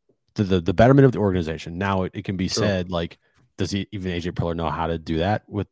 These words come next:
Speaker 1: the, with this organization? 'Cause he hasn't done anything yet as far, as far as, you know, build for the future and make this thing as sustainable and a winner and no drama. Like, the, the wor-,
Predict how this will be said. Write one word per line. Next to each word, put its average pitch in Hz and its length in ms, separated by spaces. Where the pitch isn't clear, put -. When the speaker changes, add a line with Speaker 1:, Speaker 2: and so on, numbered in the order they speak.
Speaker 1:
the, - 180
with 98 160
this 101 280
organization? 107 760
'Cause 85 280
he - 120
hasn't 87 200
done 101 140
anything 104 360
yet 127 260
as 95 120
far, 87 320
as 95 140
far 92 220
as, 80 160
you - 80
know, 78 240
build 98 240
for 92 80
the 95 80
future 98 400
and 87 180
make 87 160
this 85 140
thing 95 200
as - 320
sustainable 92 760
and 82 220
a 90 80
winner 92 440
and 80 300
no 95 140
drama. 90 460
Like, 85 300
the, 113 300
the 120 160
wor-, 123 240